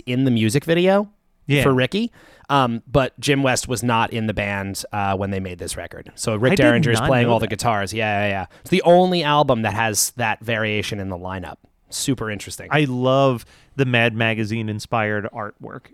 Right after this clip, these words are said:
Speaker 2: too.
Speaker 1: Yeah.
Speaker 2: I think this is, for my money, this might actually be my favorite Weird Al album cover.
Speaker 1: The album cover is extremely punk rock and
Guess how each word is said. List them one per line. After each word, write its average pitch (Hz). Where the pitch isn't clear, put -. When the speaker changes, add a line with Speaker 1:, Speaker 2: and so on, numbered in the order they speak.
Speaker 2:
too. -
Speaker 1:
Yeah. 87
Speaker 2:
I 131
think 135
this 131
is, 123
for -
my 156
money, 131
this 123
might 120
actually 113
be 107
my 104
favorite 104
Weird 101
Al 98
album 104
cover. -
Speaker 1:
The 139
album 151
cover 120
is 107
extremely 117
punk 104
rock 92
and 120